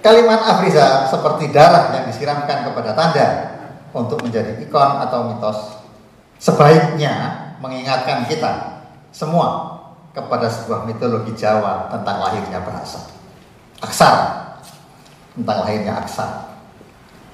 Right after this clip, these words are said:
Setelah menyingkirkan Dewata Cengkar dengan selembar ikat kepala, karena ikat kepala itu mengembang sebesar Pulau Jawa, sehingga Dewata Cengkar kecemplung ke laut,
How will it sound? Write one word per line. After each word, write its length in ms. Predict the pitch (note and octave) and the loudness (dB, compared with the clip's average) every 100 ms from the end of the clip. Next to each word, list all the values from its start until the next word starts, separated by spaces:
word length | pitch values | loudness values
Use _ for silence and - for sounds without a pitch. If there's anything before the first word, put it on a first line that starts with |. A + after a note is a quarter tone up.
| - - - - - | -20 -20 -20 -20 -2
Setelah 480 | A#3 A#3+ G3 E3 F3+ | 6 6 6 4 4
menyingkirkan 560 | F#3 F#3 F3 F3+ F3 | 4 4 4 4 2
Dewata 400 | C#3+ C3+ C3 C3 | 2 2 2 2
Cengkar 640 | - - - C#3 - - - | 0 -6 0 2 2 0 -4
dengan 160 | A2+ A2 | -8 -8
selembar 400 | B2 A2 G#2 G2+ - | -8 -6 -6 -6 -6
ikat 240 | G#2+ - | -10 -10
kepala, 800 | - A2 G#2+ A#2+ - - - - - - - | -8 -4 -2 -2 -4 -6 -10 -16 -20 -20 -20
karena 400 | - A#2 A#2 A2+ | 0 2 2 0
ikat 320 | A2+ A2 G#2+ A2+ | 0 0 0 -2
kepala 400 | A#2+ A2 A2+ A2+ | 2 2 2 0
itu 80 | |
mengembang 640 | A#2+ A2+ A#2+ B2 A2+ G2+ G2 | -4 -4 -2 0 0 0 -2
sebesar 480 | A2+ G#2 G2+ G#2+ G2+ | -6 -6 -4 -4 -4
Pulau 320 | F#2+ F#2 F2+ | -6 -8 -10
Jawa, 480 | - - E2+ F2 - - - _ _ _ _ _ - | -12 -12 -12 -14 -16 -20 -20 _ _ _ _ _ -4
sehingga 480 | G#3 A3+ G3 D#3 | 2 2 6 6
Dewata 400 | B2+ A#2 B2 A#2+ | 6 4 2 2
Cengkar 400 | B2 - B2 - | 0 2 2 2
kecemplung 640 | - G3 F3+ - G#3+ F#3 F3 | -2 -4 -4 2 4 4 2
ke 80 | F3 | 4
laut, 640 | F#3 G3 F#3+ - - | 6 6 4 -2 -8